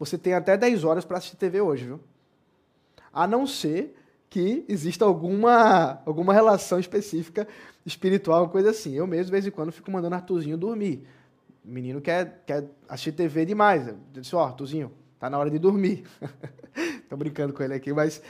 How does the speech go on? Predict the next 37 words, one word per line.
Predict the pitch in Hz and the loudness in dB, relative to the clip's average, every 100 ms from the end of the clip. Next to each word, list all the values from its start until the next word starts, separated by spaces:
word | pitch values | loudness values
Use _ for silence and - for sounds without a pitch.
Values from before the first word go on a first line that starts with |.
| - - | -18 -6
a | 147 | -4
gente | 160 | -4
precisa | - 233 240 - 240 247 175 | 4 4 4 -2 -2 2 2
isso, | 147 | 0
às | 156 | -2
vezes | 165 | 2
ajudar | 180 233 214 180 | 2 4 4 6
realmente | 214 220 156 156 196 - - _ | 6 4 2 -4 -8 -14 -20 _
os | 165 | -2
nossos | 160 156 - | -2 -2 -2
irmãos. | 180 135 107 117 | -4 -4 -10 -8
Então | 240 | -2
observe | 254 - 240 240 156 - - _ | -2 2 4 4 2 -8 -18 _
que | |
o | 175 | -6
quinto | 208 214 | -4 0
mandamento | 202 190 160 180 190 | 0 2 2 0 -2
diz | 180 | -2
respeito | 185 170 - 190 226 151 - - - | 0 -2 0 0 0 -6 -10 -16 -12
a | 156 165 175 185 - _ _ _ | 4 8 8 6 -2 _ _ _
autoridades | 190 233 247 220 156 143 143 147 - 170 | 2 2 4 2 2 2 2 -2 -12 -2
e | |
as | 175 | -2
suas | - - 139 139 | -2 -6 -6 -6
esferas, | 151 - 123 123 127 | -12 -8 -6 -8 -10
em | 147 | -12
como | 147 160 | -6 -6
podemos | 165 151 139 131 | -4 -4 -6 -8
nos | 127 127 | -10 -10
submeter, | - 254 226 220 156 160 - _ | -8 -4 -4 -4 -4 -6 -12 _
honrar | 220 190 139 135 135 - _ - | -8 -6 -2 -2 -4 -12 _ -16
e | 156 | -10
também | 165 143 | -6 -6
receber | 131 143 160 131 120 123 - - | -6 -6 -6 -6 -8 -8 -16 -20
a | - 135 131 | -8 -8 -6
justa | 120 180 214 202 | -4 -4 -4 -6
disciplina, | 160 - 151 - 131 131 | -8 -8 -10 -8 -10 -10